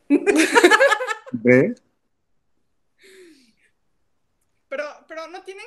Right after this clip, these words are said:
Speaker 3: que ir a Australia para ver la gota de, de brea. O sea, como, como le pusieron su cámara web, tiene un feed online veinticuatro siete, y si tú googleas, eh, gota de brea de Australia,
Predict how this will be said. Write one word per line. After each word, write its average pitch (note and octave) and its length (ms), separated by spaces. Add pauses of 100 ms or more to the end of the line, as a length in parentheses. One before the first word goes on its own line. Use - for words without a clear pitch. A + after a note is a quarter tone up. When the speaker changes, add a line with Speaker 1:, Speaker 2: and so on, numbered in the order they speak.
(120)
Speaker 3:
que A#3+ 140
ir A#3+ 80
a C4 40
Australia A#3 600
para G#3 220
ver G3+ 100
la A#3 140
gota G#3+ 320
de, F#3+ 280
de F#3+ 100
brea. F#3+ 520 (140)
O A3+ 100
sea, G#3 380 (360)
como, A3+ 260 (240)
como A3 240
le G#3+ 100
pusieron C#4 500
su D#4+ 220
cámara C#4+ 380
web, C#4+ 280 (400)
tiene A3 240
un A3 160
feed B3 420
online G#3+ 360
veinticuatro G#3+ 560
siete, C#4 640 (420)
y B3 120
si B3+ 140
tú C4 200
googleas, C#4 840
eh, G3 560
gota B3 680
de A#3 180
brea A#3+ 760 (160)
de F3+ 320
Australia, A3 880